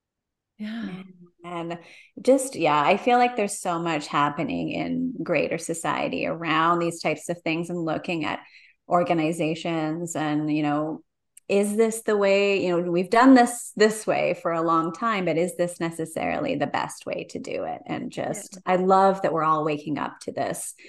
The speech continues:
Speaker 2: like, sense of, you know what, maybe we're all built a little differently and maybe we can allow for room for people to do things the way that they wanna do them that feels good and not just force everybody into this nine-to-five, Monday to Friday <laughs> situation and all the rest, you know?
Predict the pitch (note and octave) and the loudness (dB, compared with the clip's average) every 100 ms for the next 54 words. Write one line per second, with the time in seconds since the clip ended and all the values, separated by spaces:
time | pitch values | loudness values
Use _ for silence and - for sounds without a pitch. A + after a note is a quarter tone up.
0 | - - _ _ _ F3 D#3+ D#3+ - F3+ | -20 -20 _ _ _ -6 -4 -6 -2 0
1 | E3 E3+ - D#3+ D3+ D#3 F3 F3 F3+ G#3 | 0 -2 -4 0 2 2 0 0 2 0
2 | A3 F#3 F#3+ A#3+ A#3+ - G3+ G3 F#3 F#3 | 0 0 0 0 0 0 0 0 2 2
3 | F3+ - F3+ F#3+ F#3+ F3+ F3 F3 D3 - | 0 -2 0 2 2 2 2 -2 -6 -4
4 | C3 A#2+ E3 E3+ E3+ F3 F#3+ F#3 F3 F3 | -6 -4 -4 0 0 -2 -2 -2 -4 -4
5 | E3+ E3 E3 D#3+ D#3+ E3 - _ _ - | -2 0 -2 -4 -6 -8 -12 _ _ -2
6 | F3+ E3+ E3+ E3+ E3+ F3+ - E3 F3 - | 0 2 2 4 4 2 0 -2 -2 -2
7 | F3 E3+ F#3 F#3 F3+ - - A3+ A3+ A3+ | -2 -2 -2 0 -2 -2 -4 -4 -6 -2
8 | G#3 G3 G#3 G#3+ G#3 E3 E3+ - E3 E3+ | -2 0 0 0 0 -2 -2 -2 2 4
9 | F3+ F3+ E3 F#3 E3+ E3+ E3+ F#3 G3 G3 | 4 4 2 2 2 0 -2 -4 -4 -2
10 | D#3+ D#3 - - - F#3+ F#3 F3+ F3+ F3 | -2 -2 -4 -8 -4 2 4 4 4 2
11 | F3 - F3+ G3+ F#3+ E3 D#3 D#3 E3+ - | -2 0 4 6 6 4 2 -2 -2 -4
12 | F#3 - - - C4+ C4+ G#3 F3+ E3+ E3+ | -6 -12 -12 0 2 4 4 4 4 4
13 | F3+ F3 F3+ F#3+ E3+ E3+ F#3 F#3 F#3+ F#3+ | 2 2 2 0 -2 -4 -2 0 0 -2
14 | F#3+ F3+ F3 F3 E3 E3 E3+ F3 - A3+ | 0 4 4 4 0 0 -2 -2 4 6
15 | C4+ A#3+ G#3+ G#3 G3+ C4+ A3+ G3 G3+ - | 8 8 6 2 6 8 10 10 6 0
16 | F#3 F3+ F#3+ G3+ G3 F3 D#3+ F#3 - G#3 | -4 0 4 4 4 2 2 -2 -8 -8
17 | F#3 F#3+ A#3 D4 | -6 -4 -2 -2